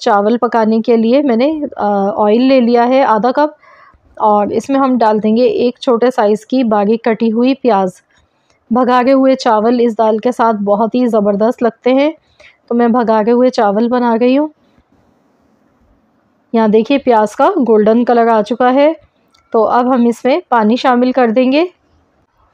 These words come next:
तीन कप मैंने चावल लिए हैं, पाँच कप मैं इसमें पानी शामिल कर रही हूँ। चावल बासमती लिए हैं,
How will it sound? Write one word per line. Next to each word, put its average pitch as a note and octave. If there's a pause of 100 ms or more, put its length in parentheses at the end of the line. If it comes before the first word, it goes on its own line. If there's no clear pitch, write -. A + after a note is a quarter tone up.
तीन C#4+
कप C4
मैंने B3+
चावल A#3+
लिए C4
हैं, D4+ (480)
पाँच A#3+
कप -
मैं B3
इसमें C4 (100)
पानी G#3+
शामिल G3+
कर G3
रही F#3
हूँ। F3+ (1300)
चावल B3+
बासमती B3+
लिए B3+
हैं, D4+